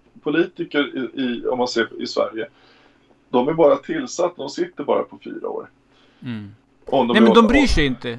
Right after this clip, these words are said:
Speaker 2: Det,
Speaker 1: Nej.
Speaker 2: jag tror, jag tror personliga relationer är bättre.
Speaker 1: Ja.
Speaker 2: Alltså, de bryr sig. Där, därför
Speaker 1: Nej.
Speaker 2: är, därför är, det, där kan man utöva emotionell utpressning. Det kan du inte göra mot
Speaker 1: Ja.
Speaker 2: staten.
Speaker 1: Ja, precis. Alltså, de tänker, det jag försöker säga är att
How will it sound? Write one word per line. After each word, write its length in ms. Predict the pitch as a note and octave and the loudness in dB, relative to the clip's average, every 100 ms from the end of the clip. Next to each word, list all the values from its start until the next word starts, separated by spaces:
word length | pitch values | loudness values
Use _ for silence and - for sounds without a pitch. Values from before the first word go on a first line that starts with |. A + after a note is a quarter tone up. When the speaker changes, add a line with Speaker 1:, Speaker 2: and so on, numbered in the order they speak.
| - | -6
Speaker 2:
Det, 200 | D3+ F#3 | 0 4
Speaker 1:
Nej. 140 | E3+ | 6
Speaker 2:
jag 100 | F#3+ | 6
tror, 120 | A3 | 4
jag 100 | G3 G3+ | 2 2
tror 100 | G#3+ | 6
personliga 560 | - - B3+ B3+ G#3 | 8 10 10 6 4
relationer 680 | E3+ E3 E3 G#3+ A3+ D3+ C3+ | 4 2 2 0 -2 0 -2
är 260 | C3 C3+ C#3 | -2 -2 0
bättre. 380 | D#3 E3+ - | 0 0 -2
Speaker 1:
Ja. 200 | B2+ A#2 C#3 | -2 -2 -2
Speaker 2:
Alltså, 200 | D#3 E3 | -2 2
de 200 | F#3 F#3 | 2 4
bryr 200 | A#3+ A#3 | 4 4
sig. 220 | - A#2+ | 0 -2
Där, 160 | D3 | -2
därför 320 | D#3+ F3 F3+ F3 F3 | 2 2 4 4 4
Speaker 1:
Nej. 80 | E3+ | 4
Speaker 2:
är, 140 | F3 E3+ | 2 4
därför 240 | G3 G#3 | 4 4
är, 160 | F#3+ E3 - | 2 2 -6
det, 160 | E3 G3 | 0 2
där 140 | F#3+ | 4
kan 140 | F#3+ A3 | 4 4
man 120 | G#3 | 4
utöva 320 | F#3+ E3+ E3 | 2 2 4
emotionell 480 | E3 D#3+ E3 D#3 D#3 | 4 2 -2 0 0
utpressning. 580 | D3 - F#3+ - - - | -2 -2 -2 -2 -8 -8
Det 60 | |
kan 140 | D#3+ D#3+ | -6 -4
du 20 | |
inte 140 | D#3 | -2
göra 160 | D3 C#3 | 0 2
mot 100 | C#3 | 4
Speaker 1:
Ja. 60 | |
Speaker 2:
staten. 480 | D#3+ E3 D#3 - G#2+ - _ _ - | 6 6 4 2 -16 -16 _ _ -16
Speaker 1:
Ja, 120 | D#3+ | -14
precis. 300 | D#3+ D#3+ - _ _ _ _ - | -12 -16 -20 _ _ _ _ -10
Alltså, 200 | D#3+ F3 | -8 -8
de 200 | F3 F3+ | -8 -8
tänker, 480 | G3 G3+ G3+ F3+ F3 | -4 -6 -6 -8 -6
det 60 | E3 | -4
jag 140 | F3 | -4
försöker 200 | F3 F3 | -6 -10
säga 160 | F3+ F3 | -6 -6
är 120 | E3 | -4
att 120 | D#3 | -8